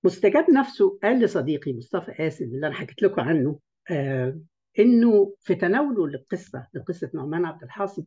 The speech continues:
عبد الحافظ، في جانب إنه سياسي، وهو كان بيقول له إنه كان بيقصد بدرجة ما إنه يتريق على الطريقة اللي بنتكلم بيها على زعمائنا، وبنتكلم بيها عن الحكام بتوعنا،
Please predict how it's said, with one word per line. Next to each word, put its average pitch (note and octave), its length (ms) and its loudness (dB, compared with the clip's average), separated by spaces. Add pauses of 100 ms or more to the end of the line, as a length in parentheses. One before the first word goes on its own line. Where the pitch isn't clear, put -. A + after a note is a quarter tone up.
(140)
عبد C3 240 -10
الحافظ، G3+ 360 -6
في A#3+ 200 -2
جانب B3 460 2
إنه G#3 160 -2
سياسي، - 460 -6 (920)
وهو B3 240 0
كان C4+ 160 0
بيقول A3 300 2
له A#3 80 2
إنه F3+ 120 2
كان A3+ 260 2
بيقصد E3 640 0
بدرجة D#3+ 500 0
ما D3 320 -4 (140)
إنه A3 180 -2
يتريق A#3+ 440 -6
على E3 180 -8
الطريقة E3+ 360 -10
اللي D#3+ 120 -8
بنتكلم D3+ 480 -6
بيها D#3+ 220 -6
على C#3+ 200 -8
زعمائنا، C3 540 -8 (180)
وبنتكلم C3+ 460 -8
بيها D3+ 140 -4
عن C3+ 140 -10
الحكام - 400 -12
بتوعنا، D#3 480 -14